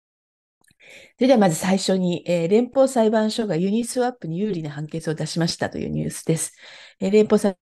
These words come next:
判所がユニスワップへの集団訴訟を却-、却下したんですね。で、集団訴訟の中身は、ユニスワップの開発者と、えー、アンドリーセン・ホロビッツなどの投資家に対して行われており、えー、内容はですね、各種の詐欺トークン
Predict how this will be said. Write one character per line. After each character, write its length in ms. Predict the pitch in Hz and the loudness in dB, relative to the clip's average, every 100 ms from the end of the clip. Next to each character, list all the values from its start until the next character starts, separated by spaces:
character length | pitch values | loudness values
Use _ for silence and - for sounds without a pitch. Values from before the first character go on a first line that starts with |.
| _ | _
判 240 | 190 185 185 | 0 2 2
所 140 | 180 | 0
が 80 | 160 | 0
ユ 160 | 170 | 2
ニ 140 | 196 208 | 4 2
ス 120 | 220 | 4
ワ 80 | 208 | 2
ッ 40 | |
プ 200 | 208 - | 2 -4
へ 60 | 170 | -2
の 180 | 175 175 | -2 -4
集 260 | - 196 | -2 0
団 300 | 202 196 190 _ _ _ | 0 -2 -4 _ _ _
訴 300 | - 220 185 | -4 -4 -6
訟 40 | - | -8
を 60 | |
却-、 200 | - 185 180 _ | -2 -2 -2 _
却 200 | 185 180 | -8 -8
下 100 | - | -14
し 60 | - | -12
た 100 | 110 | -12
ん 60 | - | -12
で 40 | |
す 120 | - | -10
ね。 140 | 208 - - _ | -10 -10 -20 _
で、 60 | 196 | -4
集 240 | - 254 | 2 4
団 200 | 254 247 | 4 2
訴 140 | 247 233 233 | 2 2 2
訟 20 | 175 | -2
の 80 | |
中 240 | 147 151 170 | -2 -6 -4
身 140 | 160 | 0
は、 260 | 170 160 160 - _ - | 2 0 -2 -14 _ -2
ユ 80 | |
ニ 80 | 226 | -2
ス 120 | 233 | 0
ワ 80 | 240 | 0
ッ 40 | 240 | 0
プ 120 | 180 | -6
の 80 | 143 | -6
開 200 | 185 185 | -2 -4
発 160 | 185 | -4
者 140 | - - | -6 -2
と、 320 | 185 165 135 - _ _ _ _ | 0 -2 -4 -14 _ _ _ _
え 500 | 175 160 151 143 147 | -2 -2 -2 -6 -6
ー、 40 | - | -2
ア 100 | 208 | 2
ン 60 | |
ド 80 | 220 | 4
リ 80 | 226 | 4
ー 20 | |
セ 140 | 233 | 2
ン・ 20 | 226 | 4
ホ 80 | |
ロ 100 | 214 | 4
ビ 100 | 165 | 2
ッ 60 | 147 | -2
ツ 120 | - | -6
な 100 | 156 | -6
ど 140 | 147 143 | -4 -4
の 120 | 143 | -2
投 200 | 180 180 | 0 -2
資 120 | - | 0
家 220 | 170 - - _ _ | -4 -4 -14 _ _
に 140 | - 185 | -8 -2
対 220 | 196 175 | 0 0
し 100 | - | -2
て 80 | 151 | -8
行 220 | - 165 | -6 -6
わ 160 | 160 156 | -4 -4
れ 100 | 156 | -4
て 160 | 156 | -2
お 100 | 156 | -2
り、 260 | 170 170 - _ _ | 0 -2 -4 _ _
え 100 | 160 | -8
ー、 40 | |
内 240 | 165 180 233 | -2 0 2
容 160 | 233 | 2
は 100 | 226 | 2
で 60 | 160 | 0
す 140 | - 160 | -4 -6
ね、 200 | 143 - _ _ - | -6 -8 _ _ -4
各 240 | 262 262 | -4 -2
種 180 | - 185 | -2 0
の 360 | 190 190 143 - | 2 0 -2 -10
詐 220 | - 180 | -6 -2
欺 140 | 233 | 0
ト 160 | 233 220 | 2 2
ー 40 | |
ク 100 | 175 | 0
ン 80 | 151 | -12